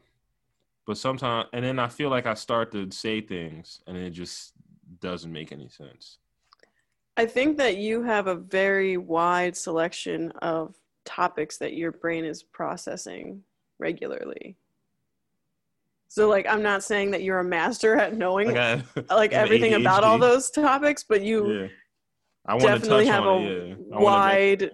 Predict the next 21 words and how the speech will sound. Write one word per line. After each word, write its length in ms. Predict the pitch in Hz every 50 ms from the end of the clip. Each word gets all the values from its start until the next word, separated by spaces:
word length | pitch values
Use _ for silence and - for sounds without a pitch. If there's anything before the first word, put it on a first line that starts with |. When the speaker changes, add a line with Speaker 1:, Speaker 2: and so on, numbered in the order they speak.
| -
Speaker 1:
yeah. 200 | 101 92 92 92 95 - _ _ _ _ _ _ _ _ _
Speaker 2:
you 160 | - 247 247
know, 440 | 202 185 175 170 180 190 202 214 - _ _ _ _ _ _ _ _ _ _ _ _ _ _ _ -
talking 280 | - 190 185 185 190
about 240 | 185 180 170 156 180
history 760 | 202 185 180 - - - 180 180 180 180 175 175 175 175 170
and 480 | 160 160 156 156 156 160 170 170 - - - _ _ _ _ _ _ _ _ _
socioeconomic 960 | - - 180 180 180 - 180 165 160 165 170 - 170 165 165 156 160 170 170 -
shit. 520 | - - - 175 160 160 160 156 - _ _ _
Like, 160 | - 160 180 185
you're 100 | 185 180
pretty 280 | - 208 202 202 190
in 140 | 180 180 175
tune 260 | - 180 175 170 170 165
to 400 | - 160 160 156 151 156 - -
stuff 340 | - - - 165 156 160 -
like 220 | - 151 151 - -
that, 320 | 156 147 - - - - _ _ _ _ _ _ _ _
which 440 | - 208 214 208 - - - - - _ _ _ _ _ _ _ _ _ _ _ _ _ _ _ - -
is 220 | 214 226 247 233
intelligent. 760 | 208 170 170 165 196 165 175 160 - - - - - - -